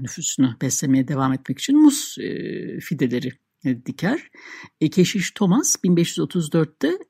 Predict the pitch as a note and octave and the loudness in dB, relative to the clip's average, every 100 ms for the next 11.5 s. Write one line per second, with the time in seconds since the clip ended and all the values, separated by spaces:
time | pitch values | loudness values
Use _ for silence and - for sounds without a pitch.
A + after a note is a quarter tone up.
0 | F3+ D#3 G3 G3+ B2 - - - C#3+ - | -4 2 4 4 2 -4 -6 -6 -6 -4
1 | D#3+ E3+ F3 C3+ C#3 E3 C4 - _ - | -2 0 0 0 -2 -2 -4 -4 _ -20
2 | - _ - A#3 C#4+ F#3 B2+ C3+ D3 C3 | -20 _ 4 6 8 6 2 2 0 -2
3 | C3+ - C3 B2 B2+ C3 - C3+ A#2+ - | -8 -6 -2 2 2 0 -4 -6 -4 -4
4 | - G#3 B3+ D3+ C#3 B2 G#3+ C4+ - _ | -4 -2 0 2 0 2 2 2 -6 _
5 | _ G3 - F3+ D#3+ D3+ D3 C#3+ - - | _ -6 0 4 4 4 2 0 -6 -12
6 | D3+ - B2+ - - A#3+ C4+ G#3+ - - | -10 -8 -8 -10 -8 4 6 6 4 2
7 | C#3 - - - C3+ - C#3 C#3 D4+ F#4 | 0 0 -8 -6 -6 -4 -6 -4 -6 -6
8 | _ - - - - - G#3 D3+ - _ | _ -14 -10 -8 -4 2 4 2 -2 _
9 | _ - E3+ G#3+ G3+ F3+ - D3+ - E3 | _ -12 0 4 4 2 -2 -2 -6 0
10 | C4 C#4+ _ F#3+ - C3 B3+ - - A3+ | 0 0 _ -2 0 0 -2 -6 0 2
11 | D3+ B2 - C3+ C4+ | 4 2 -4 -6 -8